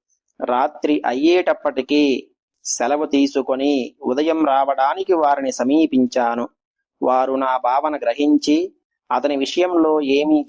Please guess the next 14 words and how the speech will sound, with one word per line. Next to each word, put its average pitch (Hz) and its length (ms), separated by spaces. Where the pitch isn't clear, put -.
చెయ్యలేము, 135 580
అతన్ని 143 320
తీసుకుని 165 520
వెళ్ళు, 143 440
దేవునిపై 143 600
భక్తితో 151 720
మంచి 147 420
పనులు 156 420
చేస్తూ 147 480
ఉండమను, 139 520
ఆ 131 180
దైవమే 151 640
అతన్ని 151 360
రక్షించగలదు" 147 840